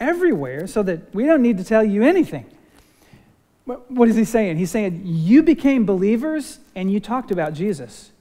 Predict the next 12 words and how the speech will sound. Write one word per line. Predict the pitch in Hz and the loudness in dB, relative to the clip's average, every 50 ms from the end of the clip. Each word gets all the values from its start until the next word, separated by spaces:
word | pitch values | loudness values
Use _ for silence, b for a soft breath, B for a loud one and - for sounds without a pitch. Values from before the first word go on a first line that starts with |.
| _ _ | _ _
You | - 170 202 226 226 220 | -4 0 2 2 2 2
spread | - - - - 214 214 214 202 170 | -2 -4 -6 -2 2 2 2 2 0
the | 175 | -2
gospel." | 170 180 190 202 - - - - 120 117 - _ _ _ b b b b b _ 180 175 - - - | -4 -4 -4 -6 -6 -10 -14 -18 -18 -18 -20 _ _ _ b b b b b _ -14 -14 -12 -12 -8
The | 202 175 180 | -4 -2 0
word | 175 180 226 269 285 285 | 4 6 6 8 6 4
of | 247 185 180 | 2 2 2
the | 208 | 0
gospel, | 196 208 196 202 196 - - 208 196 180 | 2 4 2 2 0 -2 -4 -4 -4 -2
the | 165 165 | -2 -2
word | 160 175 208 233 254 247 | 0 2 4 4 4 4
of, | 220 170 | 0 -2